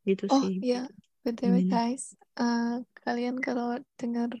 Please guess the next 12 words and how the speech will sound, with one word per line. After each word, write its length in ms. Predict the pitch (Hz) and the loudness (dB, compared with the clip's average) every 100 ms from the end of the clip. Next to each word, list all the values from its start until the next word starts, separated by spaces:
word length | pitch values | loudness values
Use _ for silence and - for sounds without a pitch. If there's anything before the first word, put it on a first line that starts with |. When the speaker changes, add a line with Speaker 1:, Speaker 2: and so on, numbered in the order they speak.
| _ | _
Speaker 2:
logat 320 | - 220 226 | 0 2 2
aku 400 | 226 226 - - | 2 0 -2 -4
mungkin 400 | 254 269 254 247 | -2 -2 -2 0
rada 320 | 240 240 233 247 | 0 0 0 0
aneh 440 | 233 247 240 254 | 0 0 -2 0
atau 240 | - 240 | 0 0
gimana 680 | 247 247 226 226 233 254 285 | 0 0 2 2 4 4 4
gitu, 400 | 277 - 254 269 _ _ | 0 -4 -2 -4 _ _
maklumin 480 | - 214 196 220 233 | 0 4 6 4 2
Speaker 1:
Hmm. 60 | 233 | -2
Speaker 2:
aja 160 | - | 0
ya. 280 | 240 240 226 | 0 2 0